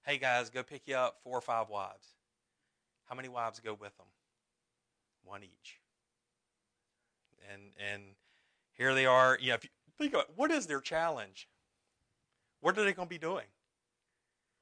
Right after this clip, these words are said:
<laughs> Repopulating Earth. How would you like that task?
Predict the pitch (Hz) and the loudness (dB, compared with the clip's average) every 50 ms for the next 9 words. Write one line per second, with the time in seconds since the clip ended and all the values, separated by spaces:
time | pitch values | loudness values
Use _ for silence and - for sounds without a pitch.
0 | _ _ _ _ _ _ _ _ _ _ _ _ _ _ _ _ _ _ _ _ | _ _ _ _ _ _ _ _ _ _ _ _ _ _ _ _ _ _ _ _
1 | _ _ _ _ - - - - - - 131 151 185 190 - 190 170 - - 165 | _ _ _ _ -2 0 0 0 -2 -4 0 0 0 2 4 4 4 4 2 0
2 | 160 160 156 156 147 123 - - 226 240 226 208 196 180 160 135 104 - - 139 | 0 0 0 0 -2 0 2 4 4 4 4 4 6 8 8 6 6 6 2 4
3 | 151 - - - 104 95 - - - - - | 4 2 0 -6 -10 -10 -12 -14 -16 -18 -18